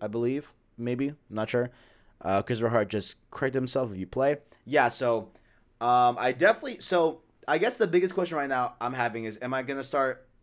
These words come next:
Mario Maker two first? Or am I gonna do Ultimate Alliance three? I can't, I'm leaning towards Ultimate Alliance three. Am I leaning? I mean, I'm most likely probably just gonna get Ul-, Ultimate <laughs> Alliance three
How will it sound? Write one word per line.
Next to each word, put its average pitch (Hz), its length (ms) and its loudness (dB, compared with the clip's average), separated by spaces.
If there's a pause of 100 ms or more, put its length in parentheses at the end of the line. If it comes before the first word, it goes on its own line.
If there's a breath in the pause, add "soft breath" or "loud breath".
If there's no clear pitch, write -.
(220)
Mario 135 340 0
Maker 135 280 -4
two 180 480 -4 (320)
first? 240 500 -8 (1080)
Or 139 220 2
am 139 100 -2
I 135 100 0
gonna 127 220 -6
do 127 340 -4
Ultimate 120 300 -4
Alliance 107 240 -6
three? 107 140 -8
I 117 80 -6
can't, 160 440 -4 (160)
I'm 151 280 -2
leaning 208 260 -4
towards 185 260 -4
Ultimate 147 320 -2
Alliance 117 340 -6
three. 92 320 -12 (1080 soft breath)
Am 143 160 -2
I 151 120 6
leaning? 170 340 2
I 147 80 2
mean, 143 220 -4
I'm 127 160 -4
most 139 280 -2
likely 123 220 -4
probably 113 380 -2
just 104 200 -8
gonna 107 120 -10
get 101 160 -4
Ul-, 95 240 -6
Ultimate 120 340 -8
<laughs> - 60 -14
Alliance 110 240 -10
three 98 320 -8